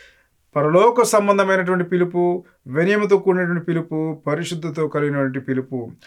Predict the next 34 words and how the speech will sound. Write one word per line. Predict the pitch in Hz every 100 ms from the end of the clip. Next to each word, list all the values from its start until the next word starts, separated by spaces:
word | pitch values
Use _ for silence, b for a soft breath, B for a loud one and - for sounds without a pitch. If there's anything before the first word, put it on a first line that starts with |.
| b -
So, | 185
గమనించండి, | 240 294 269 208 170
మనకు | 185 208 180
దేవుడు | 143 160 262 285 262
ఇచ్చిన | 220 - 214
పిలుపు | 202 196 208 220 147 156 190
సాధారణమైనటువంటి | - 165 185 214 185 208 208 202 185 170 165 156
పిలుపు | 147 151 143
కాదు. | 139 127 - _ _ _ _ _ _ _ b b b b -
So, | 175
we | 160 175
have | 196 226
to | 220
understand | 190 180 - 220 220
that | 180
దేవుడు | 147 165 208 233 208
మనకిచ్చినటువంటి | 185 180 180 180 180 170
పిలుపు | 170 165 165
సాధారణమైనటువంటిది | 156 151 139 147 147 143 139 135 131 - 147 135 135
కాదు. | 135 131 123
పరలోక | - 147 190 240 254
సంబంధమైన | - 220 214 214 202 185
పిలుపు | 175 170
అంటే | 165 151 135 147 B B B
దాని | 160 160
అర్థం | 165 202 190
ఏంటి? | 147 127 - _ b b b
ఈ | 160 180
లోకం | 160 147 220 247 208 165
మనది | 156 147
కాదు. | 147 139 127
We | 156 190
don't | 175 226 247
belong | 185 196 196 185